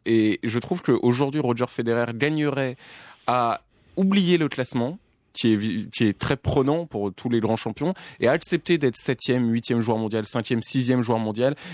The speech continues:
et de construire sa saison autour d'objectifs. Et je pense qu'il l'a construit encore cette saison, qui est sans doute une saison charnière pour lui, comme les autres saisons.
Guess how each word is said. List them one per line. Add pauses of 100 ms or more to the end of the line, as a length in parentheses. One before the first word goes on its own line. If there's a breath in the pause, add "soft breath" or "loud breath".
(120 loud breath)
et
de
construire
sa
saison
autour
d'objectifs.
Et
je
pense
qu'il
l'a
construit
encore
cette
saison, (340 loud breath)
qui
est (300)
sans
doute
une
saison
charnière
pour
lui, (360 loud breath)
comme
les
autres
saisons.